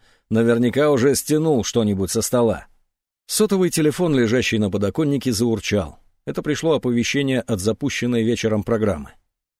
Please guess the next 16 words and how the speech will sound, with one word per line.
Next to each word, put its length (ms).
Припозднилось 800
из-за 380
слабого 460
интернета. 640
Фил 240
ждал 280
его 200
ночью, 460
вот 220
и 40
держал 380
смартфон 540
на 80
расстоянии 560
вытянутой 560
руки. 440